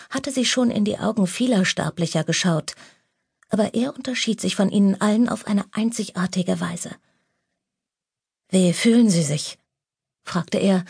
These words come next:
als sei er tatsächlich um ihr Wohl besorgt.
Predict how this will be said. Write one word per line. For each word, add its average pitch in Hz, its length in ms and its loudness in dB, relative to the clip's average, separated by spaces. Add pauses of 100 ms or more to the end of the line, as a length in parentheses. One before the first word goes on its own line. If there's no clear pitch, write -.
(640)
als 233 180 0
sei 240 100 2
er 233 160 -2
tatsächlich 233 600 -2
um 226 80 2
ihr 208 200 -2
Wohl 180 180 4
besorgt. 170 540 -2